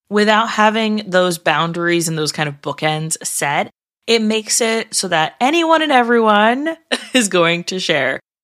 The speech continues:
and is going to let you know. And you don't really need that. You need to be very specific, which goes back to my first point, which was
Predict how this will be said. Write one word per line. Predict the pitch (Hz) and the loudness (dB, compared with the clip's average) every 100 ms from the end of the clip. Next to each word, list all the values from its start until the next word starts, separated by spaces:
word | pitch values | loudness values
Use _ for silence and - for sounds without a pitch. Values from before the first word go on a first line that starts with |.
| _ | _
and | 190 190 | 0 2
is | 170 | 2
going | 170 165 175 | 0 0 -2
to | |
let | 175 - | 0 0
you | 175 | 0
know. | 175 147 80 - | 0 -2 -2 -4
And | - 185 | -2 -2
you | 185 | -2
don't | 165 180 175 | 0 0 0
really | 185 180 165 | -2 0 0
need | 147 151 | -2 -2
that. | 147 156 | -4 -2
You | 165 | -4
need | 165 170 175 | -2 -4 -2
to | 180 | -2
be | 180 | -2
very | 160 156 151 151 | 0 0 2 0
specific, | - 156 151 147 147 160 | -2 -2 -2 -2 -4 -6
which | - | -2
goes | 170 143 | 0 2
back | 143 147 - | 0 -2 -6
to | 160 | -10
my | 151 139 139 | -8 -8 -6
first | - 339 330 | -2 0 -2
point, | - 175 175 175 _ _ _ - | 0 2 2 0 _ _ _ -6
which | 175 170 | -4 -2
was | 160 151 147 147 | 0 0 0 -2